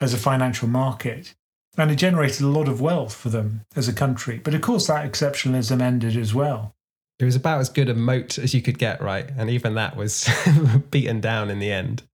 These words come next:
Speaker 1: Yeah, eventually there are these forces of attrition which make sure that these countries eventually normalize. And I'm sure the U S will be the same. It's just a question of when.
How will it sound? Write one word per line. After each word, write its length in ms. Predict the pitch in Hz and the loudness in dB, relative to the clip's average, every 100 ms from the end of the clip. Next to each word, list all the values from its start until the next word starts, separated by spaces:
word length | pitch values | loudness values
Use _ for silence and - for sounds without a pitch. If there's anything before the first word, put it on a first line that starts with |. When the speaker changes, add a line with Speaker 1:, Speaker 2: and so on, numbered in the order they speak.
| _ _ - | _ _ -2
Speaker 1:
Yeah, 160 | 180 | 0
eventually 720 | 180 190 220 180 - 180 170 | 2 2 2 0 0 2 2
there 160 | 156 156 | 2 2
are 80 | 151 | 2
these 240 | 139 131 | 2 0
forces 420 | - 156 139 139 | 0 0 2 0
of 100 | 123 | 0
attrition 580 | 113 - 190 185 156 139 | -2 0 0 0 0 2
which 220 | 135 139 | 0 0
make 240 | 143 139 139 | 0 0 -2
sure 320 | - 143 131 | 0 2 2
that 200 | 120 127 | 0 -2
these 200 | 135 117 | 0 -2
countries 580 | - 143 131 131 117 110 | 0 -2 0 -2 -2 0
eventually 840 | 110 127 123 - 120 110 107 104 - _ | 0 0 0 -2 -2 -2 -2 -4 -8 _
normalize. 760 | 135 123 120 113 117 135 - - _ _ _ _ | 0 2 0 -2 -4 -10 -14 -16 _ _ _ _
And 120 | 180 | 0
I'm 80 | 185 | 2
sure 220 | 180 226 | 2 2
the 100 | 180 | 2
U 140 | 147 143 | 4 2
S 160 | 135 | 2
will 100 | 139 | 0
be 100 | 120 | 0
the 120 | 120 113 | 0 0
same. 260 | 165 147 | 0 0
It's 100 | 120 | -2
just 180 | - 175 | -2 0
a 20 | |
question 360 | 143 135 107 123 | 0 0 0 0
of 140 | 107 | 0
when. 400 | 123 131 110 117 | 0 0 -4 -6